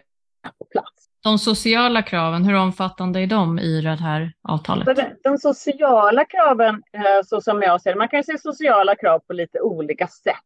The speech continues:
Speaker 1: när man pratar hus och byggnader. Eh, en stort, eh, socialt värde, det är att vi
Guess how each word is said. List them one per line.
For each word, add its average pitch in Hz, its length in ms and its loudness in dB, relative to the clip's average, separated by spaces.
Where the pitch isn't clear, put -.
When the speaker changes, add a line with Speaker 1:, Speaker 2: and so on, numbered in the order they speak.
Speaker 1:
när 156 80 -6
man 160 140 0
pratar 156 460 -2
hus 160 420 -4
och 151 240 0
byggnader. 151 640 0
Eh, 143 440 0
en 214 180 0
stort, 208 340 -2
eh, 180 80 0
socialt 185 540 -2
värde, 156 400 0
det 170 240 0
är 175 40 2
att 165 140 -4
vi 160 100 -8